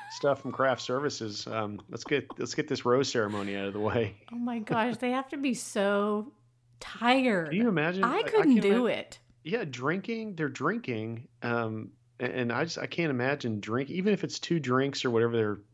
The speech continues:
Speaker 1: you know,
Speaker 2: Allowed an
Speaker 1: fake,
Speaker 2: hour,
Speaker 1: fake,
Speaker 2: yeah.
Speaker 1: fake limit is, um,
Speaker 2: Uh-huh.
Speaker 1: you know, even the, they've gotta be there for, let, let's just assume they start filming, uh, at what, dusk?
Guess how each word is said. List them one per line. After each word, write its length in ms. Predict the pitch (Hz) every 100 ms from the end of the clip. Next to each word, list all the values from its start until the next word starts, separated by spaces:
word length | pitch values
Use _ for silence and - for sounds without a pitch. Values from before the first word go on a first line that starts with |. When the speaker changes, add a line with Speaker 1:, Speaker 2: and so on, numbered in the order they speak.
| _
Speaker 1:
you 100 | 120
know, 140 | 98 90 -
Speaker 2:
Allowed 380 | 202 190 190 190
an 80 | 190
Speaker 1:
fake, 40 | 190
Speaker 2:
hour, 300 | 196 208 202
Speaker 1:
fake, 100 | 127
Speaker 2:
yeah. 220 | 127 190
Speaker 1:
fake 240 | 131 123 117
limit 300 | 117 123 98
is, 400 | 90 90 95 -
um, 60 |
Speaker 2:
Uh-huh. 480 | 226 110 107 226 226 262 _ _ _ _ _ _ _
Speaker 1:
you 260 | - 127 123
know, 220 | 113 104
even 360 | - 156 170 156
the, 100 | 135 - -
they've 200 | 135 131
gotta 220 | 151 196
be 80 | 165
there 160 | 127
for, 400 | 113 - 110 104 95 _ _ _ _
let, 180 | - 151
let's 180 | 175 185
just 160 | 220 -
assume 280 | 131 156 143
they 60 |
start 280 | 117 - 113
filming, 560 | - 120 110 107 107 101
uh, 200 | 107 95 -
at 120 | 101
what, 280 | 101 85 87
dusk? 520 | 107 107 127 - -